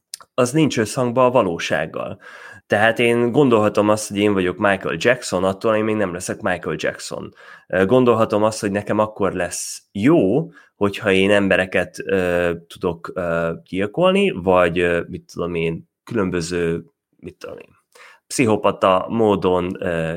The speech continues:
kínozni embereket. Én gondolhatom attól, hogy akkor lesz jó nekem, szubjektív módon nekem megvan rá a lehetőségem,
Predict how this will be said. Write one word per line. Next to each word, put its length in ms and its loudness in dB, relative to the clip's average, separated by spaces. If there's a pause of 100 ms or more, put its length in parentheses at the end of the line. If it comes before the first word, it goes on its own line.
kínozni 460 0
embereket. 680 0 (100)
Én 200 4
gondolhatom 640 2
attól, 440 -4 (140)
hogy 120 -8
akkor 360 -4
lesz 280 -6
jó 180 -4
nekem, 500 0 (400)
szubjektív 560 -2 (180)
módon 340 -2
nekem 260 -2
megvan 300 2
rá 220 0
a 40 -2
lehetőségem, 840 0